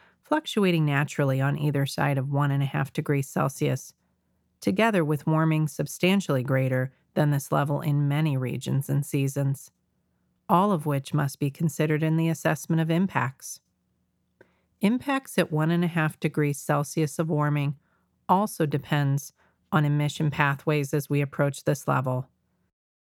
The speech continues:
Very different impacts can result based upon the warming patterns occurring in various ways.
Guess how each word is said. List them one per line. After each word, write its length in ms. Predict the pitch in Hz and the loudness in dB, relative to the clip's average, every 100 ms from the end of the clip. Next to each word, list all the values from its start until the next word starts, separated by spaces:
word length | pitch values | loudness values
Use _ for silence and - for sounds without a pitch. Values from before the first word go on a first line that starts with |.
| _ | _
Very 340 | 175 170 185 196 | 2 4 4 2
different 420 | 180 175 180 - | 0 0 -2 2
impacts 680 | 202 240 165 143 139 - - | 0 2 0 0 -2 -10 -4
can 220 | 170 160 | 0 2
result 600 | 156 156 175 180 - 151 | 0 2 2 2 -2 0
based 340 | 160 170 - | 0 0 -2
upon 380 | 190 - 151 156 | -2 0 2 2
the 80 | 156 | 0
warming 440 | 156 160 160 156 | 0 2 2 0
patterns 520 | - 151 151 156 151 | 0 0 2 0 0
occurring 520 | 143 - 185 170 156 - | -4 0 0 2 0 0
in 180 | 160 | 0
various 460 | 147 139 139 143 - | 2 0 0 -2 -2
ways. 520 | 147 131 127 - - | -2 -2 -4 -8 -16